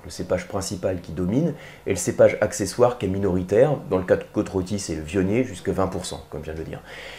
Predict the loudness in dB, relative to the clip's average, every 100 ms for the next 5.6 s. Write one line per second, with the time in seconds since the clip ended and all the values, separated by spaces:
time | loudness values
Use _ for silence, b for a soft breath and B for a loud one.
0 | B 6 8 8 8 8 6 4 2 2
1 | 4 4 6 8 8 6 2 6 6 6
2 | -2 -6 -8 -6 4 6 6 4 -2 -6
3 | -12 -2 0 2 4 4 6 2 2 2
4 | 2 -2 -4 -10 -6 -6 0 0 0 4
5 | 4 2 -2 0 0